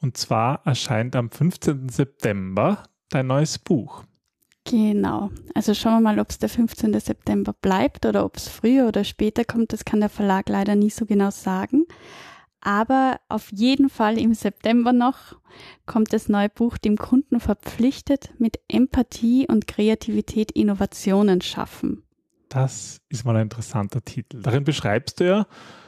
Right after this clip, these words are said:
Speaker 1: unter anderem, wie sich die Welt verändert hat oder wie sie sich verändern wird und wie wir darauf reagieren müssen.
Speaker 2: Das war ein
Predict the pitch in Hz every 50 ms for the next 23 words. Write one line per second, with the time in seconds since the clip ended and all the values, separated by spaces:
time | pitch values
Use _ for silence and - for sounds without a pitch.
0 | - - _ _ - 165 185 190 - 151 151 113 117 110 127 151 185 180 156 147
1 | 165 156 - - - - 139 123 131 120 147 185 - - - - - - - 165
2 | 165 - _ - - 156 165 175 165 143 120 113 - - - - - 95 95 _
3 | - - 117 123 - 127 110 120 117 131 131 123 127 123 - - 135 - 131 131
4 | 127 127 120 113 110 104 117 143 160 147 120 101 - - - _ - - - -
5 | - - _ _ _ - 143 131 117 - - 139 139 139 139 151 160 160 156 151
6 | 139 120 127 135 131 - 135 131 131 131 123 127 147 143 143 127 113 101 101 -
7 | - - - 101 104 113 _ _ _ _ _ - - - - - - - _ -
8 | 233 220 - - - 214 214 226 220 - - 233